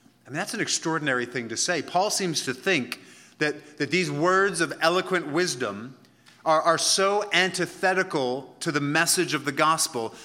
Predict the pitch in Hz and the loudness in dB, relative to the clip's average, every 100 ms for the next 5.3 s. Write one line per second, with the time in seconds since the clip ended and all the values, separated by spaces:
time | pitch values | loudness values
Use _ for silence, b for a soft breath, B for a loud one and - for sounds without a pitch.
0 | B 165 131 175 208 185 180 175 160 147 | B -2 2 2 2 2 2 2 2 0
1 | 135 - 202 180 - 156 127 151 175 180 | -2 0 0 0 -2 -4 -2 2 2 2
2 | 175 156 180 190 190 151 135 127 - B | 0 0 -4 -2 -2 -2 -4 -4 -14 B
3 | B 196 214 160 147 131 151 147 170 175 | B -4 0 0 0 -2 -2 2 2 2
4 | 165 170 180 175 - 143 - 180 175 147 | 0 0 0 0 -2 -6 -4 -2 -2 -6
5 | - - | -8 -10